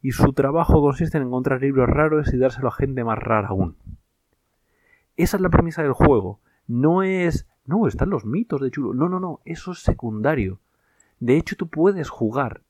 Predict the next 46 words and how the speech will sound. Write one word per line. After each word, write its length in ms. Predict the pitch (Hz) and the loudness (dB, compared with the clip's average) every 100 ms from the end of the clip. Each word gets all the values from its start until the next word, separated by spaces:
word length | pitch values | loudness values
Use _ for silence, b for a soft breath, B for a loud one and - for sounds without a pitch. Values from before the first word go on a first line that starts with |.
| _ | _
mm, 280 | 120 107 107 | -12 -10 -6
eh, 340 | 107 110 110 110 | -2 2 2 2
Cazadores 360 | 113 127 139 | 0 2 2
del 120 | 147 143 | 2 0
Libro 200 | 147 143 | 0 0
de 80 | |
Londres 360 | 143 147 147 147 _ _ _ _ | 0 0 -2 -6 _ _ _ _
y 160 | 151 135 | -4 -2
no 360 | 120 127 139 | -2 -4 -6
mencionar 460 | 170 196 175 185 185 | -4 2 2 2 -4
los 120 | 185 | -8
mitos. 480 | 170 208 - 92 - _ _ _ | -4 -6 -6 -18 -20 _ _ _
Da 160 | 110 135 | -4 -2
igual, 440 | 151 120 113 101 | -2 2 2 2
los 160 | - 95 | -2 -4
mitos 320 | 113 151 180 | -4 -6 -2
es 80 | - | 0
la 80 | - | 0
excusa. 560 | 165 - 190 170 - - b b b b b _ - - - | -2 -2 -2 -2 -2 -4 b b b b b _ -20 -20 -6
A 120 | - | 2
ver, 140 | 120 | 4
no 100 | 107 | 4
es 60 | 120 | 0
la 80 | 143 | 0
excusa 340 | 131 147 156 | 0 -2 -2
porque 200 | 139 117 | -4 -4
en 40 | 101 | -2
el 60 | |
momento 280 | 92 101 104 | 0 0 0
en 60 | 107 | -2
el 60 | |
que 60 | 104 | -2
empiezas 300 | 104 101 117 | -4 -4 -4
a 40 | |
buscar 360 | 110 104 - 107 | -4 -4 -4 -6
libros 440 | 120 131 120 117 | -6 -6 -6 -8
te 60 | 117 | -10
encuentras 380 | 101 104 107 107 | -12 -10 -10 -6
con 140 | 113 | -4
los 140 | 117 | -4
mitos 420 | 135 160 156 139 123 | -6 -8 -6 -6 -8
y... 80 | - b b b b b b _ _ | -18 b b b b b b _ _
Pero 320 | 147 131 - _ _ | 2 2 0 _ _
me 280 | 131 123 113 | -4 0 0
mola 380 | 120 185 233 226 | 0 -2 -4 -4
mucho 580 | 196 240 - 110 113 | -4 -4 -4 -4 -4